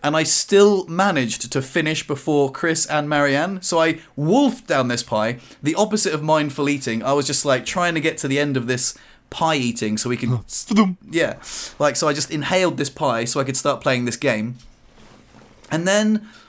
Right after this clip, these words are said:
Speaker 1: yeah, I think, like, it was just, it was just an observation that, again, it only came to me in, in hindsight that I was not enjoying the game. I was like, "Come on, guys, let's get,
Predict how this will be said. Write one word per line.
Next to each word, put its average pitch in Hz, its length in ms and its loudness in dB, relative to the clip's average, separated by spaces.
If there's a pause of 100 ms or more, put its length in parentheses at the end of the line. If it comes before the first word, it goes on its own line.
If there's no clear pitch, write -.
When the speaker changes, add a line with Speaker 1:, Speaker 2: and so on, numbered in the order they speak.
(440)
Speaker 1:
yeah, 285 240 4
I 220 120 0
think, 277 380 -2
like, 208 220 0
it 196 100 -6
was 214 120 -2
just, - 360 -2
it 214 80 0
was 208 120 -2
just - 240 -2 (180)
an 202 120 0
observation 202 600 0
that, 143 100 -2
again, 160 240 0
it 139 80 -2
only 202 160 0
came 190 240 -4
to 170 100 -4
me 156 120 -2
in, 135 220 -2
in 147 120 0
hindsight 131 640 0
that - 80 -6
I 170 140 0
was 180 300 0
not 185 340 -2
enjoying 196 480 -2
the 160 80 -2
game. 185 360 -2
I 175 100 -2
was 180 180 0
like, 151 200 -4
"Come 208 140 -8
on, 214 120 0
guys, 147 300 -2
let's - 160 -6
get, - 220 -8